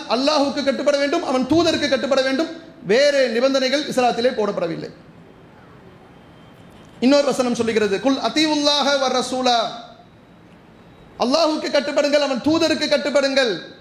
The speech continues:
வலா துப்திலு ஆமாலக்கும், உங்கள் அமல்களை,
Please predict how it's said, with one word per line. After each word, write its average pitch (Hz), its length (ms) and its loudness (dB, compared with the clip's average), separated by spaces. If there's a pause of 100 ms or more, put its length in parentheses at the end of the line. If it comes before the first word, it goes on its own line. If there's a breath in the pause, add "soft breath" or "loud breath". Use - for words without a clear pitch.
(640)
வலா 254 300 2 (220)
துப்திலு 294 440 0 (340)
ஆமாலக்கும், 247 560 0 (1080)
உங்கள் 254 220 4 (100)
அமல்களை, 311 360 2